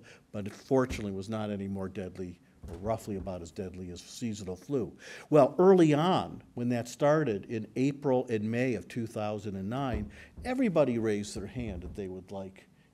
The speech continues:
a, uh, a, a vaccine. And what was particularly interesting, because it, it seemed to arise in Mexico that year, there were a great many people in the Latinx community who said they would w-, like to go first, okay? Well, what happened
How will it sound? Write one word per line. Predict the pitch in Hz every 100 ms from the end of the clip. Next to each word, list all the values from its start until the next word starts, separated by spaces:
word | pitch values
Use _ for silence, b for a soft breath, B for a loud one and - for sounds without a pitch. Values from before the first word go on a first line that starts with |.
| -
a, | 107 95 92
uh, | 104 95 98 - -
a, | 101 104 104 117
a |
vaccine. | 107 101 92 - 101 80 - B B
And | 135
what | 143
was | 147
particularly | - 151 202 202 175 151
interesting, | 123 - 123 - 123
because | 131 120 120
it, | 123 - -
it | 127
seemed | - - 180 180
to | - 135
arise | 123 131 135 135 120
in | 107
Mexico | 127 156 - 151 120 95
that | 92 87
year, | 85 95 82 92 B B B
there | 151
were | 160 156
a |
great | 123 147 180 185
many | 160 151 147 - B -
people | - 139 139 139
in | 135 127
the | 123
Latinx | 120 - 160 165 160 -
community | 120 110 95 95 98 B B
who | 117
said | 147 120 -
they | 131
would | 131 113 117
w-, | 127 -
like | 127
to | -
go | 107 104
first, | - - 95 - - - _ _ _ -
okay? | 98 - 113 113 B B B -
Well, | 147
what | 202 240
happened | 220 208 208 135 123